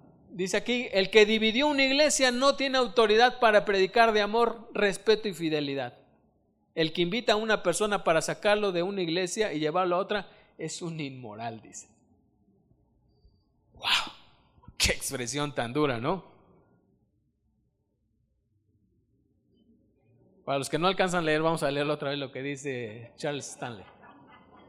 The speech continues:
"El que dividió una iglesia no tiene autoridad para predicar, eh, de amor, respeto y fidelidad.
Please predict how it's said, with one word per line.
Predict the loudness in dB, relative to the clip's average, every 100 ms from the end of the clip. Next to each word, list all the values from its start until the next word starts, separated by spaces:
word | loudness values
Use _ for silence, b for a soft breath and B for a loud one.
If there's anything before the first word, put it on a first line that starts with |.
| -20 -20 -20 -20 -20 -20 -20 -20 -4
"El | -4 0
que | 0
dividió | 2 2 6 6 6
una | 4
iglesia | 4 4 4 2 0
no | 0 0
tiene | 0 0
autoridad | -2 0 0 4 2 2
para | 2 0 0
predicar, | -2 0 0 0 -2 -14 -20 -20 -20 -20 -12
eh, | -6 -4 -2
de | -4
amor, | 2 2 2 0
respeto | -6 -4 -2 -2 -2
y |
fidelidad. | -6 -6 -6 -6 -10 -14